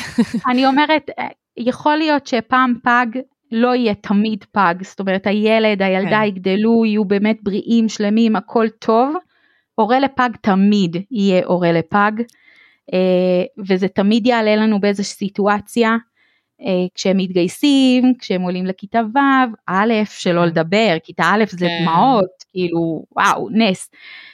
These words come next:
Speaker 2: אה, אבל אני חושבת, ודיברנו על זה לא מעט, שאם היה תקציב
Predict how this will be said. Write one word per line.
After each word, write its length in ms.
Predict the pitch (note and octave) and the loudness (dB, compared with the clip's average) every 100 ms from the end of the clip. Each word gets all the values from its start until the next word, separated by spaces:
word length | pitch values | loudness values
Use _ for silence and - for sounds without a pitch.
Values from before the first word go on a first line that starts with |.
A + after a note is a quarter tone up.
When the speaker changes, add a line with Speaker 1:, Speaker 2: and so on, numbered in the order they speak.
| _ | _
Speaker 2:
אה, 640 | F#3 F3+ F3 F3 F3 F3 E3+ - _ _ _ _ _ _ _ _ _ - | 0 2 2 2 2 0 -4 -8 _ _ _ _ _ _ _ _ _ -4
אבל 320 | G3+ F3+ F3+ - _ | -2 0 0 -2 _
אני 180 | F#3+ G#3 | -2 0
חושבת, 760 | - A#3+ - B3 A3 F3+ F#3+ G3 | 0 -2 0 0 2 0 -2 -2
ודיברנו 1120 | F3+ - F#3+ F#3+ - - G3+ G3 G3 A#3 B3+ | -2 -2 -4 -6 -12 -10 -4 -2 0 2 2
על 100 | G#3+ | 2
זה 120 | G#3 | 0
לא 120 | G#3 | 2
מעט, 400 | G#3 F#3+ E3+ - _ _ _ _ - | 2 2 0 -2 _ _ _ _ -6
שאם 440 | F#3+ - A#3+ A#3+ - _ _ - | -4 0 2 2 -2 _ _ -4
היה 280 | F#3+ F#3 F#3+ - | 0 0 -2 -8
תקציב 560 | G3 - - G3 F3+ | -14 -8 -4 -4 -4